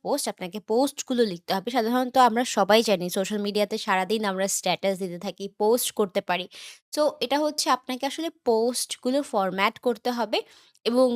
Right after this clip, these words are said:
নিউ আইডিয়া সম্পর্কে আসলে প্রতি সপ্তাহে নিউ আইডিয়া নিয়ে আসলে কাজ করতে হবে। যেমন ধরেন, আমি যদি আপনাকে বলি যে একটা স্পোর্টস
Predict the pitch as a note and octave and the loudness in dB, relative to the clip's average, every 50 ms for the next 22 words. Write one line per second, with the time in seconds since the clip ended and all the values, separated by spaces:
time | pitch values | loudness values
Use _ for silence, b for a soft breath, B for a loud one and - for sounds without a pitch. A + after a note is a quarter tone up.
0 | A#3 A3+ G#3 A3 B3+ C#4 D#4 D4 D4+ - F#3+ F#3+ F#3+ F#3+ F#3+ F#3 G#3 G#3+ A#3 A#3+ | 0 0 2 2 4 4 2 2 2 2 2 2 2 0 -2 0 0 0 0 0
1 | - C4 A#3 A3+ - - A3 A3 A3+ - C4+ C4 - - C4 B3+ C4 B3+ _ A#3 | -2 -4 -6 -6 -4 -4 -4 -4 -2 -2 -4 -4 -4 -4 -6 -6 -6 -4 _ -2
2 | A3 G#3+ G#3+ _ - B3 B3+ A#3+ A3 - - A#3+ G#3 - _ - A#3 B3+ A#3+ G#3 | -2 -2 -2 _ -4 -4 -4 -4 -6 -6 -6 -6 -6 -6 _ -6 -4 -4 -2 -2
3 | A3+ A#3+ A#3 - - - F3+ F3+ F3+ E3+ F#3+ G3+ G3+ G3+ G#3 G#3 A3 A3 - - | 0 -2 -2 2 2 2 2 2 0 -2 0 2 2 2 2 0 -2 -4 -4 -4
4 | A#3 C#4 C#4+ - C#3+ E3+ - - - - F3 - - G3+ G3+ - - E3+ B B | -4 -2 2 2 2 2 2 -4 -8 -10 -10 -6 -4 -4 -4 -4 -6 -10 B B
5 | B B B B B B _ _ - D#4+ D#4+ F#4+ A4 A4+ G4+ - D4+ B3 F#3+ F#3 | B B B B B B _ _ -4 -4 -2 -2 -6 -6 -6 -4 -2 -2 -2 -2
6 | G#3+ C#4+ D4 - - G3+ G#3+ A3+ - C#4+ B3+ C4+ C4 C4 C4+ C4 - C#4+ A3 - | -2 -4 -4 -4 -4 -2 -2 -2 -2 -2 -2 -2 -2 -2 -8 -8 -6 -8 -8 -6
7 | - E3+ E3+ E3+ A3+ D#4+ B B B B B B _ _ A#3+ A3 C#4 D4+ D4+ - | -8 -8 -8 -6 -8 -10 B B B B B B _ _ -6 -2 0 0 4 4
8 | - A#3+ - - - D#4+ D#4 - - - - B3+ B3 B3 C4+ B3+ - | 4 4 4 -2 -4 -2 -2 -2 -4 -2 2 4 4 4 4 2 -2